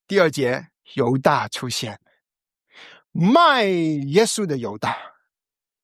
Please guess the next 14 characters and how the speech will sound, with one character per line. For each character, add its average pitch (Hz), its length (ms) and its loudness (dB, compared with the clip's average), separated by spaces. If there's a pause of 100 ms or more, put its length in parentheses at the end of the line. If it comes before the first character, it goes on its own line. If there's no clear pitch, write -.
(800)
你 131 100 -8
看， 131 400 -2
约 143 120 0
翰 139 380 -2 (240)
特 294 240 4
别 180 180 -2
给 143 300 -2
犹 123 240 -4
大 143 340 0 (240)
一 190 140 -4
个 135 240 2
形 170 460 0
容 156 180 2
词， - 320 -8